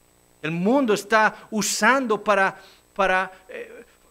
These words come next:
fundar una, la cultura, la sociedad.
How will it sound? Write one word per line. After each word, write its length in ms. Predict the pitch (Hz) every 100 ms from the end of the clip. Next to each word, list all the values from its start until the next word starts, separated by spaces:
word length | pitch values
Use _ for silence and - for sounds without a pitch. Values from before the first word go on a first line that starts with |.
| _
fundar 640 | - 240 214 175 240 285 220
una, 420 | 240 214 262 226 233
la 160 | 208
cultura, 560 | 208 226 208 233 285 233
la 80 | 202
sociedad. 640 | 226 220 220 202 233 214